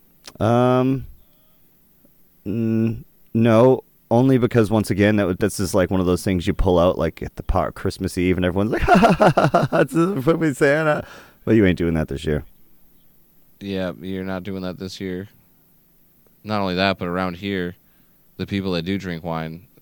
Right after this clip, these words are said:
Speaker 2: they don't have no reason for a stopper. They just finish the bottle.
Speaker 1: <laughs> Yeah, they just chug it. There's a bottle of Boone's Farm. Just chug that shit anyways,
Speaker 2: Combination
Speaker 1: man.
Speaker 2: volleyball four square game.
Speaker 1: Um, people aren't supposed to be this close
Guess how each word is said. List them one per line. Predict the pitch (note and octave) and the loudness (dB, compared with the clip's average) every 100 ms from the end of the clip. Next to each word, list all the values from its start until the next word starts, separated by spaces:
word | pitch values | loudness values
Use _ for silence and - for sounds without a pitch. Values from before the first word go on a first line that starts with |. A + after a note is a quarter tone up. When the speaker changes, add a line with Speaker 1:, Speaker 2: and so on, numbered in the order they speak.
| _ _ - | _ _ -6
Speaker 2:
they | F#2 | -4
don't | F2+ F2 | -4 -4
have | F2+ | -8
no | E2+ E2 | -8 -8
reason | E2+ E2+ E2 | -8 -8 -12
for | E2 | -12
a | D2+ | -14
stopper. | - E2 F2 - D2 | -8 -8 -8 -10 -12
They | D#2+ | -12
just | D#2 - | -12 -14
finish | D2+ - | -14 -16
the | - | -16
bottle. | - C#2 G1+ - _ | -10 -10 -10 -16 _
Speaker 1:
<laughs> | - | -2
Yeah, | A#2 D3+ | 6 8
they | B2+ B2 | 8 6
just | C3+ A2+ | 2 0
chug | B2 G#2 G2+ | 0 2 2
it. | F#2 - - | -2 -6 -12
There's | A#2 | -8
a | G#2 | -2
bottle | A2+ A2 G#2+ | 0 2 0
of | G2+ | -2
Boone's | G2 G2+ G#2 - | -4 -2 -4 -4
Farm. | F#2+ G2 G2 - | -6 -6 -8 -10
Just | F#2+ - | -14 -8
chug | - G#2+ F#2 | -2 -2 0
that | F#2 | -2
shit | - G2+ | 0 0
anyways, | F#2+ - F#2+ F#2+ | 2 4 4 2
Speaker 2:
Combination | F#2+ F#2 F#2 | 0 -2 -4
Speaker 1:
man. | |
Speaker 2:
volleyball | G#2+ G#2+ A#2+ A#2+ B2 B2+ A#2 A#2 A#2+ A#2+ B2 | -2 0 0 0 0 -2 -2 0 0 -2 -6
four | - - F#2 F#2 | -12 -10 -6 -6
square | - - D2+ A1+ G#1 | -8 -14 -14 -14 -14
game. | - G1+ G1+ A1+ - - _ _ _ _ _ - _ - | -16 -18 -18 -20 -20 -20 _ _ _ _ _ -20 _ -4
Speaker 1:
Um, | G#2+ A#2 A#2 G#2+ - | 0 2 2 2 0
people | - B2 | 0 2
aren't | B2+ A2+ | 2 2
supposed | - G#2 G2+ - | 0 2 2 2
to | |
be | F#2+ F2+ | 2 2
this | F2 | 2
close | - G2 F#2+ - | -2 -4 -4 -8